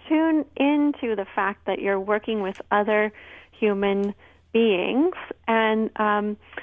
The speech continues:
allow a little bit of time for talking about the full human experience beyond just the tasks of work. And, uh, of course, that's, that's a difficult case.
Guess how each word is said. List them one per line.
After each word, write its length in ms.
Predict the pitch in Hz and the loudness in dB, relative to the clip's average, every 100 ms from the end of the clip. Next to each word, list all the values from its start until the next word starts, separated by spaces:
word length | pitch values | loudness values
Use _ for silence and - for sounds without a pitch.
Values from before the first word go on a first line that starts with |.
| - | -2
allow 600 | - 220 226 247 294 302 - | 2 4 4 4 6 4 4
a 60 | 247 | 4
little 340 | 269 415 381 | 6 6 4
bit 300 | 254 247 - - | 2 2 0 -2
of 160 | 208 202 - - - | -4 -4 -16 -14 -8
time 480 | - 262 240 180 180 - | 0 2 2 0 -2 -8
for 240 | - 202 196 | 2 4 4
talking 540 | - 240 247 262 240 - | 2 -2 0 2 2 2
about 520 | 202 - 202 196 - - - - - | 0 2 4 4 2 -4 -20 -20 -2
the 80 | 208 - | -2 2
full 240 | 277 277 285 | 4 6 6
human 420 | 269 269 240 220 | 6 6 8 4
experience 680 | 208 - - 220 220 202 - | 0 -6 2 4 4 0 -4
beyond 380 | - 190 190 196 | -4 0 0 0
just 140 | 196 196 - | -2 -4 -4
the 100 | 185 | -6
tasks 580 | - 180 180 185 - - | -2 -2 -2 -4 -12 -4
of 140 | 165 | -2
work. 320 | 180 - - - - | -2 -4 -8 -16 0
And, 160 | 220 226 | 4 6
uh, 140 | 226 220 - - - | 4 0 -10 -18 -4
of 140 | 220 - | -4 2
course, 220 | 302 277 - | 2 2 0
that's, 240 | 240 247 - - - | -2 -2 -8 -20 -16
that's 340 | - 240 277 - | -2 0 0 0
a 80 | 233 | 0
difficult 640 | 269 - 277 185 185 - | 2 0 -4 0 -2 -2
case. 300 | - 185 196 | 0 2 2